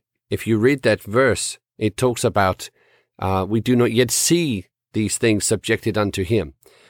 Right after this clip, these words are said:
So while the, the works of Jesus, the works of Christ were finished at the cross, uh, th-, we are, our sins were paid for.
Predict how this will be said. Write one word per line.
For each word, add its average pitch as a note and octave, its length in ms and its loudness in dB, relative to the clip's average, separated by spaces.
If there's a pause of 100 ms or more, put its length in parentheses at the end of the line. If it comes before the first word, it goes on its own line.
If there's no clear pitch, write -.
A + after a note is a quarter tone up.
(120)
So B2+ 280 2
while B2+ 360 2
the, A#2+ 160 0
the A#2 260 -2
works B2+ 380 0
of A#2+ 200 0
Jesus, F#2+ 600 -4 (280)
the A2 120 0
works A#2+ 360 0
of C3 160 0
Christ - 540 0
were A2 300 2
finished - 600 -4 (360)
at C3 220 0
the A2 80 -2
cross, - 580 -6 (880)
uh, G2+ 240 -2 (800)
th-, G#2+ 160 0
we A#2+ 220 2
are, A#2+ 180 4
our A#2+ 240 2
sins D3 480 2
were A2 120 2
paid B2+ 360 0
for. E2+ 440 -6